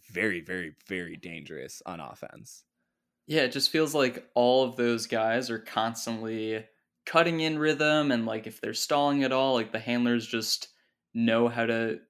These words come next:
Speaker 2: keep the disc moving and get it in the best position possible. Also, Eric Taylor is such a nice, I forgot, like, how,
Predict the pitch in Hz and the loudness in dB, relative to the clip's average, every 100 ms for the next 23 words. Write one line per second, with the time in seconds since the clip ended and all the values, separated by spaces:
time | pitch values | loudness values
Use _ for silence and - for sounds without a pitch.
0 | _ _ _ - 120 - 117 117 - 151 | _ _ _ -2 -2 0 0 0 2 2
1 | 175 170 151 120 120 120 120 117 110 113 | 4 4 4 4 4 4 4 2 0 -2
2 | 117 - 117 113 110 113 151 151 - 135 | -4 -6 -6 -6 -8 0 2 2 0 2
3 | 135 135 - _ 240 240 135 - - - | 2 0 -8 _ -2 2 2 0 -8 -4
4 | 202 143 - 143 156 131 107 101 - 196 | 0 -2 -2 0 2 2 0 -2 -4 -4
5 | 190 110 113 120 123 120 - - - _ | -4 -2 0 2 2 2 0 -2 -6 _
6 | _ _ _ - 120 - 127 143 147 123 | _ _ _ -8 -6 -4 2 4 6 4
7 | 117 - 113 117 113 107 | 2 2 6 6 4 2